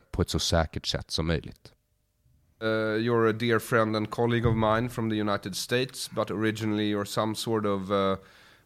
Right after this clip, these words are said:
Speaker 2: uh, dirty, uh, lonely, uh, refugee child uh, to the United States, who arrived when you were s-, al-, almost twelve, uh,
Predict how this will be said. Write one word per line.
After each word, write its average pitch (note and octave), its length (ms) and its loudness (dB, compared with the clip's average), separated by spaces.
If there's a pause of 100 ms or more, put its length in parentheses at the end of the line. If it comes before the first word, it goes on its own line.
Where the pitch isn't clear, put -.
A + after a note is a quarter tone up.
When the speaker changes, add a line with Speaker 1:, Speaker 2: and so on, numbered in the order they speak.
(120)
Speaker 2:
uh, G2+ 380 0 (100)
dirty, A#2 800 2 (100)
uh, G#2 680 2 (380)
lonely, A2+ 1000 2
uh, E2 360 -4
refugee A2 640 0
child F#2 600 0 (520)
uh, G#2+ 420 4
to A2+ 160 -4
the A2+ 140 2
United G#2+ 400 0
States, G#2 400 -4
who A2+ 140 0
arrived G#2+ 340 4
when G2+ 160 -2
you G2+ 160 -2
were G2+ 240 0
s-, - 420 -8
al-, A#2+ 200 -2
almost A#2 380 0
twelve, A#2 440 2 (380)
uh, G#2+ 320 0